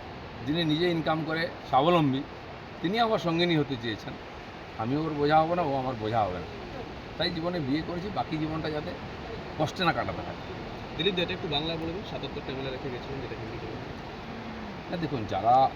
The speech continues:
Speaker 1: দিলীপ ঘোষকে বিজেপি শেখাচ্ছে, ডিসিপ্লিন শেখাচ্ছে, হিন্দুত্ব শেখাচ্ছে, তাদের পাঁচ দশ বছরের আগের ইতিহাস দেখুন। তারা হিন্দুত্বের জন্য কী করেছে, বিজেপির জন্য কী করেছে, দেশের জন্য কী করেছে, তাদের জীবনের ত্যাগ কী, পায়খানা আর পেচ্ছাপ।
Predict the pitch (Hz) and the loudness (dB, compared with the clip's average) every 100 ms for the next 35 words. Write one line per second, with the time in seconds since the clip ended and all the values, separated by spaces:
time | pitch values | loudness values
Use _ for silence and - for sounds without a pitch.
0 | 107 117 131 131 127 131 113 110 123 - | -2 -2 0 2 2 0 -2 -4 -4 -4
1 | 113 104 - 107 98 101 135 143 135 117 | -6 -6 -6 -8 -8 -8 -4 -2 -2 -2
2 | 107 101 104 104 110 - 160 185 - - | -6 -6 -6 -6 -6 2 2 2 -2 -4
3 | 120 107 - - - - - - - - | -2 -2 -4 -8 -10 -10 -10 -10 -10 -10
4 | - 202 220 233 190 190 202 185 190 202 | 2 6 6 4 2 4 4 2 4 6
5 | 180 170 175 139 151 143 113 - - - | 6 6 2 4 6 6 4 -4 -6 -8
6 | - - - - - - - - 127 120 | -8 -8 -8 -8 -8 -6 -6 -2 0 2
7 | 131 - 156 160 151 151 147 147 - - | 2 2 0 2 2 0 -2 -4 -6 -8
8 | - - 131 120 147 156 151 151 143 147 | -6 -2 -2 0 0 0 0 -2 -2 -4
9 | 151 175 160 202 226 214 151 - - - | -2 0 2 2 4 4 2 0 -6 -8
10 | - - - - - - - - 160 190 | -8 -8 -8 -8 -10 -10 -10 4 6 6
11 | 170 196 208 202 208 208 - 139 156 165 | 2 2 2 4 6 6 4 2 2 4
12 | 185 185 170 151 - | 6 6 4 -6 -6